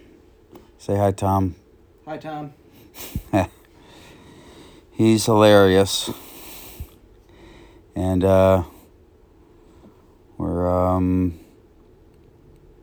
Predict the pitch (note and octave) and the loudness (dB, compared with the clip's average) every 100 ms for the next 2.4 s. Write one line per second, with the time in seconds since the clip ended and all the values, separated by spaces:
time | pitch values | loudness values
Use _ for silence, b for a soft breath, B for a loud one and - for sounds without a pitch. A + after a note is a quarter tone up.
0 | _ - - - F2+ F#2+ G2+ F#2+ G#2+ A#2 | _ -20 -16 -6 -4 -4 -2 0 4 6
1 | A#2 - A#2 A2 A2+ A2 G#2+ C#3 C#3+ C#3+ | 4 4 0 2 2 2 4 4 6 6
2 | C#3+ C#3 C#3 | 8 8 8